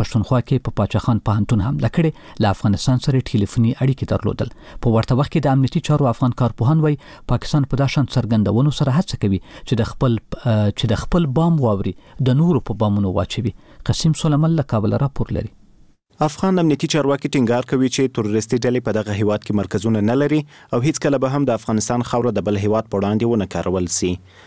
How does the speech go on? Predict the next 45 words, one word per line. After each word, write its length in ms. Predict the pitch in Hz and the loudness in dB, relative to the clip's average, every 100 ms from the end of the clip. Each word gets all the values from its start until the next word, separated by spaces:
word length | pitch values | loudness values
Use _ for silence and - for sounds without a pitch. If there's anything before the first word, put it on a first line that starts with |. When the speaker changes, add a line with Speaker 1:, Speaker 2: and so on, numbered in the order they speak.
| - 113 | -6 -2
Speaker 2:
د 80 | 110 | 0
افغانستان 440 | - 117 123 123 | 0 0 0 0
د 80 | 110 | 0
دفاع 220 | 107 - 117 | -2 -2 -2
او 40 | 113 | -2
کورنۍ 320 | 110 113 117 - | -2 0 0 -2
چارو 180 | 104 | -2
وزارتونو 540 | 98 107 101 98 127 123 | -2 -2 -4 -2 0 0
د 80 | 117 107 | -2 -4
پاکستان 420 | 101 - 117 110 | -4 -4 -2 0
د 100 | 104 | 0
امنیتي 220 | 101 113 - | 0 -2 -2
چارواکو 340 | 104 113 113 107 | -2 -2 -4 -6
تر 100 | 95 | -2
دې 220 | 143 147 | -2 0
څرګندونو 520 | 123 107 107 104 113 98 | -2 -2 0 0 0 0
وروسته 300 | 120 - 151 | 0 0 0
چې 600 | 175 170 - - - 127 | 0 0 -8 -20 -12 -2
ګواکې 320 | 139 147 165 156 | 0 0 -2 -2
پر 100 | 156 123 | -2 -2
باچا 240 | 117 117 - | -2 -4 -2
خان 180 | 147 147 | -2 -2
پوهنتون 360 | 117 107 135 131 | -2 0 0 0
حمله 180 | 113 98 - | 0 -2 0
کوونکو 340 | 120 143 180 180 - - _ 131 | -2 0 0 -2 -6 -20 _ 0
له 100 | 120 | 0
افغانستان 480 | - 120 120 - 175 | 0 -2 0 -2 -2
سره 180 | 127 107 - | -2 -2 -2
ټلیفوني 380 | 104 - 117 120 | -2 0 0 0
اړیکې 360 | 104 117 143 143 | 0 -2 -2 -2
درلودلې، 460 | 135 139 143 147 147 147 120 123 | 0 0 0 2 0 0 0 2
ویل 260 | 147 175 - - _ 120 | 2 0 -6 -20 _ -2
دا 60 | 147 165 | -2 2
ټولو 160 | 190 175 | 0 2
ته 100 | 131 | 2
معلومه 280 | 123 131 135 139 | 2 2 2 0
ده 60 | 139 | 0
چې 180 | 143 - | -4 -2
تروریستي 400 | 101 104 - 123 | 0 0 0 -2
ډلې 300 | 127 127 110 | 0 0 0
د 100 | 95 | -2
افغانستان 480 | - 98 - 120 110 | -2 -4 0 0 0
له 60 | 98 | 0
پولو 160 | 117 104 92 | 0 0 0
بهر 280 | 98 131 | 0 -2